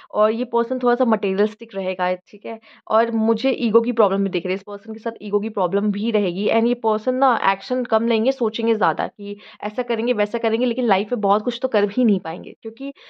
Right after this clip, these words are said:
ये सोचेंगे जैसे कि आपके लिए कुछ ये करना, वो करना, प्लान ज़रूर करेंगे, सोचेंगे,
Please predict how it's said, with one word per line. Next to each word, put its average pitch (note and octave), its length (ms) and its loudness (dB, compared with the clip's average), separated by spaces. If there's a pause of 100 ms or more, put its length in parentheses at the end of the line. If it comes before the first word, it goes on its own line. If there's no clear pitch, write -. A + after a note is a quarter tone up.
(160)
ये C#4 80 -10
सोचेंगे D4 400 -4
जैसे C4+ 160 -4
कि C#4+ 80 -2
आपके A#3+ 320 2
लिए B3 160 0
कुछ B3+ 220 -4
ये A3+ 200 -2
करना, A#3+ 320 0
वो G3+ 140 2
करना, A#3+ 260 0
प्लान G#3 320 0
ज़रूर G#3+ 260 0
करेंगे, A#3 340 2
सोचेंगे, G#3+ 600 -4